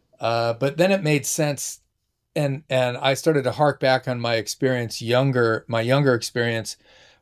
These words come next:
where I worked on the Ironman for three years. Um, after I got hit by a car, um, on, on the bike, uh, I went to go work for a company that ended up doing, um,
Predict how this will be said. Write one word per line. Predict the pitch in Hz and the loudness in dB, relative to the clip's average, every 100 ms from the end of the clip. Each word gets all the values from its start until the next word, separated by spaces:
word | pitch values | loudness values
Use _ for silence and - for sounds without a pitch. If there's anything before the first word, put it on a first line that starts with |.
| _ | _
where | 120 120 | 2 6
I | 120 | 6
worked | 123 127 123 | 6 4 2
on | 120 113 | -2 -4
the | 107 | 0
Ironman | 107 143 143 120 107 101 98 | 2 4 2 2 0 -2 -6
for | 107 | -8
three | - 110 107 | -8 -2 0
years. | 104 98 92 90 - - _ _ _ _ _ _ | 2 2 2 -2 -6 -10 _ _ _ _ _ _
Um, | 107 101 104 101 - | -10 -6 -6 -8 -2
after | 123 123 135 | -2 0 0
I | 120 | 0
got | 113 107 | 0 -4
hit | 120 117 | -6 0
by | 110 | 0
a | 101 | 0
car, | - 123 113 110 107 107 _ | 0 2 4 4 2 -2 _
um, | 107 101 101 98 95 - | -6 -4 -6 -8 -12 -4
on, | 107 104 - | -2 -2 -6
on | 104 101 | -6 -6
the | |
bike, | 98 117 123 - - _ _ _ _ _ _ _ | -2 0 0 -2 -18 _ _ _ _ _ _ _
uh, | 107 104 101 98 - _ - | 0 2 2 0 -6 _ 0
I | 107 | 0
went | 110 110 | 0 -4
to | 117 | -6
go | 110 110 | -2 -2
work | 104 107 104 - - _ _ _ _ | 0 -2 -4 -6 -20 _ _ _ _
for | - 107 | -2 0
a | |
company | 98 127 107 110 107 | 0 -4 -4 -6 -6
that | 101 107 - | -6 -6 0
ended | 127 117 | 0 2
up | 113 110 - _ _ _ _ _ _ _ _ 117 | 0 0 -6 _ _ _ _ _ _ _ _ -8
doing, | - 135 127 120 113 110 107 | 2 4 4 2 -2 -8 -8
um, | 113 107 107 101 95 | -4 -2 -2 -4 -10